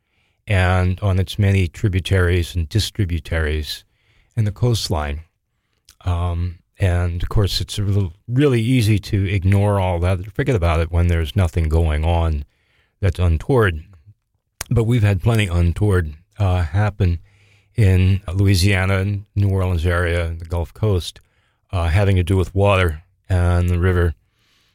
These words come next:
And, uh, it's been brought more and more to my consciousness and into the forefront of my poetry than previously.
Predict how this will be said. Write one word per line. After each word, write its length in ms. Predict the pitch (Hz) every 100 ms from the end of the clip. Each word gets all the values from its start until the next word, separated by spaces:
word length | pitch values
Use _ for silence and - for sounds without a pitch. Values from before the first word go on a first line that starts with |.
| _ -
And, 480 | 110 95 95 101 101
uh, 180 | 95 87
it's 140 | -
been 220 | 101 92
brought 420 | 90 107 101 98
more 300 | 101 104 104
and 80 | 98
more 180 | 98 101
to 100 | 87
my 200 | 92 87
consciousness 640 | - 92 87 95 95 87 -
and 100 | 92
into 120 | 87
the 100 | 85
forefront 520 | - 98 - 92 82
of 60 | 82
my 120 | 76
poetry 600 | - 110 101 - 82 73 _ _ _ _
than 180 | 95 85
previously. 800 | - 127 131 92 73 - 69